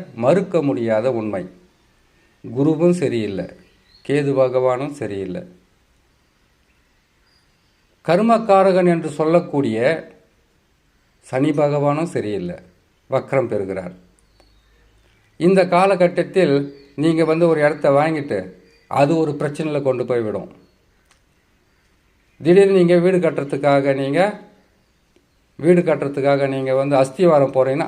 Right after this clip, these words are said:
அது ஒரு பிரச்சனையில கொண்டு போய் விடும். ஒருவேளை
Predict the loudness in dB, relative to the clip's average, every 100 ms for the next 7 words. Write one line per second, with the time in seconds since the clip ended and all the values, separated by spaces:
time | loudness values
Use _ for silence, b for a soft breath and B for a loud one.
0 | 0 2 4 4 2 0 -6 -4 -2 -2
1 | -4 -6 -8 -8 -6 -8 -10 -20 b b
2 | b b b _ _ _ _ _ _ _
3 | _ _ _ _ 2 4 4 4 4 4